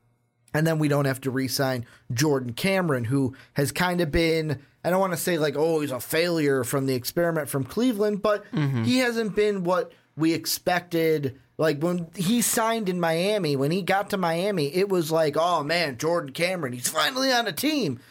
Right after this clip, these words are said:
Speaker 1: He's not in Cleveland. He's gonna do something." And it hasn't really been what we all thought it was. And now with Julius Thomas, I think that it's a guy, a receiver, a main guy that Tannehill can maybe fall on as a safety
Speaker 2: Mm-hmm.
Speaker 1: blanket,
Speaker 2: He
Speaker 1: like
Speaker 2: can.
Speaker 1: Pey-,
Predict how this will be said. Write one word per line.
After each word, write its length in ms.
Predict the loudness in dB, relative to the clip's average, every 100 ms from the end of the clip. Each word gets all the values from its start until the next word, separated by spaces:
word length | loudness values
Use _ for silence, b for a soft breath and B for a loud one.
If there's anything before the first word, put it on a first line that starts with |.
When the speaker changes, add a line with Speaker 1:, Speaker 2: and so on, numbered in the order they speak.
| B
Speaker 1:
He's 220 | 0 2
not 240 | 0 -2 -4
in 80 |
Cleveland. 520 | -6 -2 0 0 0 -2
He's 140 | -2
gonna 180 | -2 -2
do 160 | -2 -2
something." 400 | 0 0 -2 -4 B B -2
And 120 | 0
it 60 |
hasn't 320 | 2 2 0 0
really 220 | 0 2
been 520 | 2 2 2 0 B B B
what 220 | -2 0
we 140 | 2 2
all 180 | 2
thought 440 | -2 -4 0 2 0
it 160 | -2
was. 640 | -4 0 0 -2 -8 -12 -12 b b
And 220 | -2 0 2
now 220 | 2 2
with 140 | 0
Julius 400 | 0 2 2 0
Thomas, 460 | -2 -2 0 -2 0
I 80 | -2
think 320 | 0 -4 -2
that 300 | 0 0 -2 B B _
it's 200 | -2 0
a 80 | 0
guy, 440 | 2 2 2 0 0
a 160 | -2
receiver, 640 | -2 -6 -4 -2 0 2 2
a 100 | 2
main 360 | 0 0 0
guy 340 | 0 2 0 -4 B _
that 180 | -2 0
Tannehill 480 | 0 2 2 2 0
can 160 | 2
maybe 260 | 2 2 0
fall 360 | 0 0 2
on 180 | 0 -2
as 140 | -4 -4
a 40 |
safety 320 | 0 2 2
Speaker 2:
Mm-hmm. 60 | 0
Speaker 1:
blanket, 420 | 0 -2 0 -4 -4 B B
Speaker 2:
He 80 | 0
Speaker 1:
like 80 | 2
Speaker 2:
can. 160 | 2
Speaker 1:
Pey-, 120 | 0